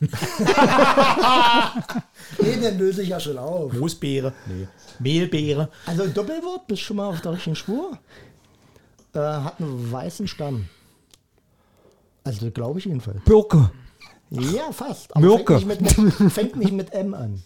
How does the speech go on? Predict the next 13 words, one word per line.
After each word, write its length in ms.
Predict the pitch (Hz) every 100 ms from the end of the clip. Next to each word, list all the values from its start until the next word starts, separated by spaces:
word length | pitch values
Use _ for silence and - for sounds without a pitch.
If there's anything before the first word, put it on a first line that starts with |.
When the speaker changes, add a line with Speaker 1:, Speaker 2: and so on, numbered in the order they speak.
| _ _
Speaker 3:
Mürke. 360 | 139 170 185 139 - _ - -
<laughs> 100 | 214 - - 302 - - 403 - 359 320 359 - 349 - - - - - 170 - - - - - -
Speaker 2:
Nee, 120 | 98
das 160 | 104 143
war 80 |
Mirko. 360 | 131 113 113 - 87 - - - 214 - 262 185 220 - - - _ - -
Speaker 1:
Das 200 | 175 220
ist 320 | 285 262 -
die, 340 | 202 254 294 330
ich 100 | 147
löse 320 | 160 185 185
auf, 260 | 180 254 190 _ _ - -
Moorbirke. 920 | 127 135 190 220 131 123 117 107 104